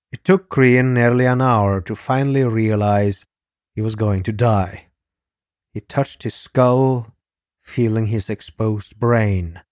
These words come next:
which McKay found highly erotic. Then Father Crean expired. McKay watched the body for another quarter of an hour,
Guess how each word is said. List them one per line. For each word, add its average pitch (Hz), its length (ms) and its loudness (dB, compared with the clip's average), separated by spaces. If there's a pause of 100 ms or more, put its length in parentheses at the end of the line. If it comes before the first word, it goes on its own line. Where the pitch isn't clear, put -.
(440)
which - 280 -12
McKay 98 680 -4 (140)
found 98 600 -4
highly 92 580 -6
erotic. - 760 -12 (1160)
Then 143 520 0 (240)
Father 110 320 -2
Crean 113 460 -4
expired. - 720 -12 (1080)
McKay 113 360 0
watched 117 400 -2
the 117 80 -4
body 113 400 2
for 110 180 -4
another 107 300 -2
quarter 113 420 -6
of 107 140 -4
an 110 100 -4
hour, 90 340 -6